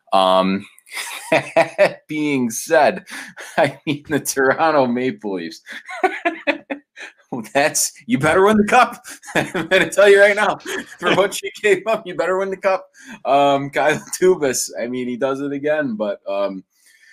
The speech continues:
because it's one of these moves where I saw the trade and I'm like, "Why wouldn't they just wait?" If I were them,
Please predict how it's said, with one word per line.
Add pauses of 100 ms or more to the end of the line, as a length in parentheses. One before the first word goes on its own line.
(320)
because
it's
one
of
these
moves
where
I
saw
the
trade
and
I'm
like, (100)
"Why
wouldn't
they
just
wait?" (1120)
If
I
were
them,